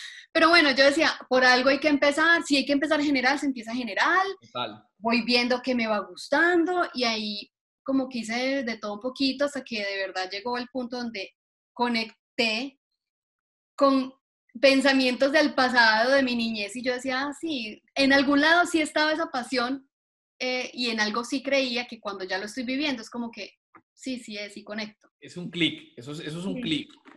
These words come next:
Speaker 2: Eso, mira, este podcast yo lo comencé casi, casi tres veces, y tres veces lo terminé porque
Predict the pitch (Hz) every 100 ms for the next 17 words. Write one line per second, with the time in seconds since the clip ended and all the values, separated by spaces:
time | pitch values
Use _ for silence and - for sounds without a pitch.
0 | _ _ 127 160 190 196 170 160 - 208
1 | 220 220 277 - - _ 139 147 170 190
2 | 147 127 127 127 156 156 165 160 170 _
3 | _ _ _ _ _ _ _ _ _ _
4 | 151 165 175 175 160 151 127 - - -
5 | - _ _ _ - 147 151 151 165 170
6 | 170 139 127 135 139 170 156 127 - -